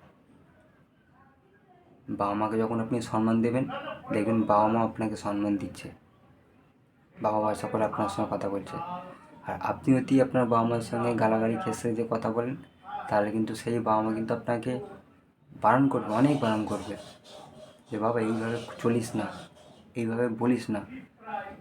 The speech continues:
যখন উনি দেখবেন যে সত্যি আমার কথার কোনো দাম রাখছে না বা কথার কোনো মূল্য নেই, উনি একটা সময় আপনার কাছ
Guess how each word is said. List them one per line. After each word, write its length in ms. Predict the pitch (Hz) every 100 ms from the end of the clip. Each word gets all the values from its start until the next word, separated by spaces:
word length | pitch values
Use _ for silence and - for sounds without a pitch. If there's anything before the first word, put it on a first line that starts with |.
| -
যখন 380 | 95 98 113 113
উনি 180 | 113 120
দেখবেন 420 | 113 110 120 113
যে 120 | 117
সত্যি 380 | 113 110 - 120
আমার 280 | 110 113 113
কথার 280 | 110 104 113
কোনো 420 | 113 117 117 113 -
দাম 300 | 110 104 113
রাখছে 320 | 107 - -
না 200 | 107 107 - - - -
বা 80 | 107 104
কথার 200 | 104 104
কোনো 160 | 117 113
মূল্য 260 | 113 120
নেই, 200 | 113 110 - - - -
উনি 180 | 120 120
একটা 240 | 120 -
সময় 340 | 120 120 123 131 -
আপনার 280 | - 120 107
কাছ 200 | 110